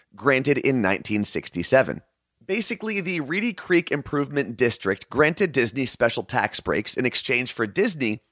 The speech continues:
being responsible for the infrastructure cost around their Orlando area parks. And yesterday,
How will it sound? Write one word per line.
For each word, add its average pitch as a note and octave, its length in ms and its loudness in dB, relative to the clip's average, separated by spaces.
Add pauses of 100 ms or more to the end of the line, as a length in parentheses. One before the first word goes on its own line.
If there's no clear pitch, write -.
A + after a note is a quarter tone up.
(140)
being D3 240 -2
responsible B2+ 640 0
for A#2 140 -4
the G#2+ 140 -4
infrastructure A2+ 600 0
cost F#2+ 400 2
around F#2+ 420 2
their G2 200 4
Orlando F2 480 4
area E2 340 0
parks. - 480 0 (380)
And A2 180 -4
yesterday, C3+ 480 0